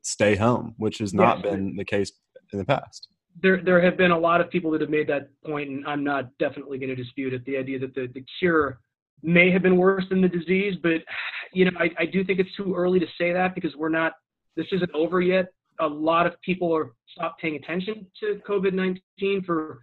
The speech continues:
Speaker 2: reasons that we may or may not get into in this podcast, in particular the protests sweeping the country about the, the death of George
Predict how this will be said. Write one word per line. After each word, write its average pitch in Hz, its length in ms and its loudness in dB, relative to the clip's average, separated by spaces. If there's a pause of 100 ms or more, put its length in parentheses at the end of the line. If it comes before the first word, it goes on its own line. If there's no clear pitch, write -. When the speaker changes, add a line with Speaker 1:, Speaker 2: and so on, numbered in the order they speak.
(420)
Speaker 2:
reasons 175 220 2
that 175 100 -2
we 170 60 0
may 175 180 4
or 180 100 6
may 175 80 2
not 170 320 -2
get 160 140 0
into 180 320 0
in 175 80 0
this 170 180 -4
podcast, 165 540 0
in 147 80 -12
particular 156 500 -6
the 147 100 -10
protests 156 520 -8
sweeping 151 260 -6
the 143 60 -8
country 147 420 -8
about 139 240 -8
the, 135 240 -4 (140)
the 135 80 -2 (100)
death 139 220 -2
of 131 120 -8 (200)
George 131 200 -6